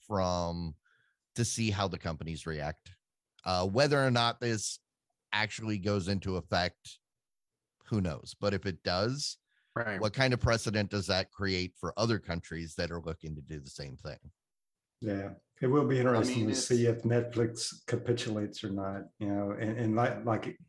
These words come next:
Speaker 3: we're saying, right? I mean, they're not even set up for live streaming. So.
Speaker 1: See,
Speaker 4: I mean,
Speaker 1: if
Speaker 4: it's
Speaker 1: it
Speaker 4: not like this is a,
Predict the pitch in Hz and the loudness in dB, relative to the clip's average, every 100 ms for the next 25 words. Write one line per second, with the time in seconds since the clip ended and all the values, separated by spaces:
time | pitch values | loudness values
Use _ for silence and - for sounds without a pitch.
0 | - 113 101 - 113 110 101 98 95 98 | -4 -2 -2 0 0 2 -2 -4 -4 -4
1 | - 107 101 98 107 104 101 98 95 92 | -4 -2 0 0 0 0 0 -2 -4 -6
2 | - 101 104 - 104 95 92 101 98 92 | -6 -4 -4 -6 -6 -6 -6 -6 -6 -4
3 | 90 - 95 90 87 87 _ _ - - | -6 -12 -12 -12 -12 -16 _ _ -18 -10
4 | 95 131 120 113 117 208 202 165 156 139 | 0 4 4 6 2 2 -2 -2 -4 -2
5 | 151 123 131 117 110 | -2 -2 -2 -2 -2